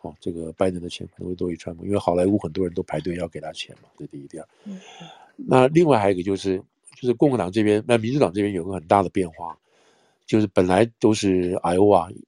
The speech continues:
Speaker 1: 初选嘛，哈，
Speaker 2: 嗯。
Speaker 1: 都是天下第一州，在那个每年的，每年的，就是明年啊，严格来讲是明年的一月、二月，特别是一月，Iowa 州就要举行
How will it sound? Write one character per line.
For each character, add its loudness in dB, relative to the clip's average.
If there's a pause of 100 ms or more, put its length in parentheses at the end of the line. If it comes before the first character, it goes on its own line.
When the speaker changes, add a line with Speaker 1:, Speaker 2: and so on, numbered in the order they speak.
(280)
Speaker 1:
初 -6
选 -6
嘛， -14
哈， -10
Speaker 2:
嗯。 -12
Speaker 1:
都 -2
是 -2 (300)
天 4
下 4
第 -6
一 -4
州， 0 (320)
在 0 (380)
那 -10
个 -2
每 -4
年 0
的， 4
每 -4
年 -6
的， 4 (600)
就 4
是 6
明 0
年 4
啊， -14
严 -2
格 2
来 6
讲 -4
是 -2
明 -6
年 0
的 -4
一 -4
月、 4
二 0
月， -4 (160)
特 -10
别 -2
是 -6
一 -4
月， 4 (640)
Iowa 4
州 -2 (100)
就 -2
要 0
举 -14
行 -14